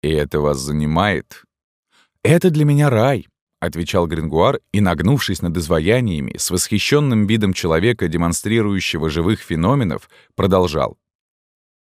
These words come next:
«Разве вы не находите, например, что изгибы этого барельефа исполнены с чрезвычайным искусством, тщательностью и терпением? Взгляните на эту колонну.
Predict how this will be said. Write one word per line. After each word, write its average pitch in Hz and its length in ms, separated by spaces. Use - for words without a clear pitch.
«Разве 107 420
вы 120 100
не 131 100
находите, 156 500
например, 113 380
что 104 240
изгибы 104 480
этого 95 320
барельефа 90 760
исполнены 120 720
с - 40
чрезвычайным 117 920
искусством, 170 600
тщательностью 113 840
и 80 40
терпением? 101 640
Взгляните 170 580
на 104 140
эту 104 140
колонну. 98 500